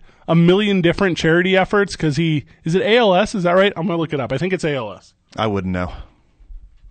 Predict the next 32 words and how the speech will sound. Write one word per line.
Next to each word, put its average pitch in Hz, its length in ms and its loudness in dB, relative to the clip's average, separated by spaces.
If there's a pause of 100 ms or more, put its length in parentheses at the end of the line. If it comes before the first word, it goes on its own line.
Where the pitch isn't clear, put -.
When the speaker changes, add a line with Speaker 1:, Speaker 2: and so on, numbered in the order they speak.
(800)
Speaker 1:
Um, 151 540 2 (1300)
Speaker 2:
I 120 100 0
just 113 160 -2
Googled 98 320 -4
Steve 95 320 -6
Gleason. 92 420 -6
I 90 40 -6
was 87 100 -8
like, 95 100 -6
"Oh, 202 120 2
Speaker 1:
It's 220 100 2
Speaker 2:
yeah." 233 80 2
Speaker 1:
A 208 100 4
L 156 160 4
S, 104 220 -4
Speaker 2:
I - 20 -10
was 156 80 -2
like, 131 100 0
Speaker 1:
yeah. 214 80 0
Speaker 2:
"Oh, 226 280 2
yeah. 226 280 -2
Oh, 175 100 -6
yeah. - 20 -4
Speaker 1:
It's 180 60 0
Speaker 2:
I - 20 4
Speaker 1:
A 170 80 4
L 135 120 2
S. 101 40 -4
Speaker 2:
remember, 95 140 -6
I 156 40 -4
remember 95 240 -4
now." 104 200 -8